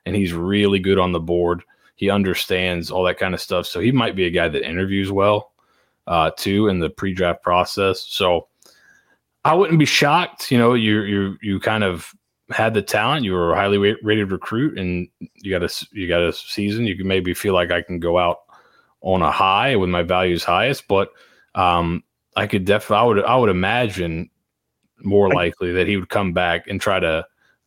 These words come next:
Speaker 1: take that even higher next year, especially this is a pretty good quarterback class in terms of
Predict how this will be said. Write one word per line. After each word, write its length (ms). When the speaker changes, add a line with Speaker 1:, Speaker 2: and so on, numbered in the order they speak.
Speaker 1:
take 260
that 140
even 200
higher 260
next 280
year, 60
especially 320
this 200
is 40
a 60
pretty 220
good 160
quarterback 460
class 580
in 100
terms 300
of 180